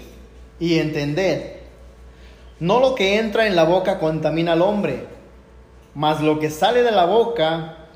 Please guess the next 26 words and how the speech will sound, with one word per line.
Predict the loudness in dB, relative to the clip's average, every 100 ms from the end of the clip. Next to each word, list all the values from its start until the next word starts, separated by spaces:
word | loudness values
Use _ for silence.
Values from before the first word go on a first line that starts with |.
| -16 -4
esto | -2 -2 -4 -4
contamina | -4 -4 -6 -6 -6
al | -6
hombre." | -6 -8 -12 -16 -20 -20 -20 -20 -20 -20 -20 -20 -20 -20 -20 -20 -20 -20 -20 -20
Dieciséis, | -16 -14 -6 -2 0 -2 -8 -16 -20 -20 -20 -20 -20 -20 -20 -20 -6
Jesús | -4 -2 -2
dijo, | -2 -4 -6 -10 -14 -20 -20 -20 -20 -20 -20 -4
"¿También | -2 2 2 2
vosotros | 2 2 2 0
sois | 2 0 0
aún | -2 -2 -2 -4
sin | -4 -2
entendimiento? | -2 -4 -8 -12 -12 -10 -10 -10 -12 -14 -20 -20 -20 -20 -20 -20 -20 -20 -18 -4
¿No | 0 0
entendéis | 0 0 2 2 2
que | -2
todo | -2 2 4 4
lo | 4
que | 0 0
entra | -2 -2 0
en | 2
la | 2
boca | 2 0 0
va | 2 2 2
al | 0
vientre | 0 0 -2 -2 -2 -2 -2 -6